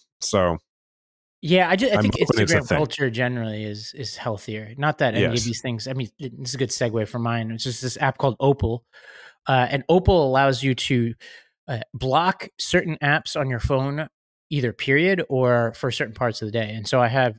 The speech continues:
Speaker 2: Instagram and other social media apps blocked from eight A M to six P M every single day.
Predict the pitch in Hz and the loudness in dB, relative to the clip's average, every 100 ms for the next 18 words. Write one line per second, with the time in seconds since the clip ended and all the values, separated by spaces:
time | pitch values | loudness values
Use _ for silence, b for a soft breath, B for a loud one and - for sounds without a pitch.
0 | 127 123 - 120 120 120 117 117 113 104 | -8 -8 -6 -2 -2 0 0 0 0 -2
1 | 113 - 113 113 113 113 110 110 - _ | -4 -4 -4 -4 -2 -2 -2 -2 -8 _
2 | _ _ _ _ _ _ _ _ _ - | _ _ _ _ _ _ _ _ _ -4
3 | 135 123 - - - 123 117 117 113 - | 0 0 -2 -10 -12 -8 0 2 2 -4
4 | - 117 127 127 123 113 110 113 - - | -10 -8 -2 0 0 -2 -4 -8 -10 -10
5 | - 113 110 107 104 - - - 120 127 | -8 -8 -8 -10 -10 -12 -12 -16 -16 -18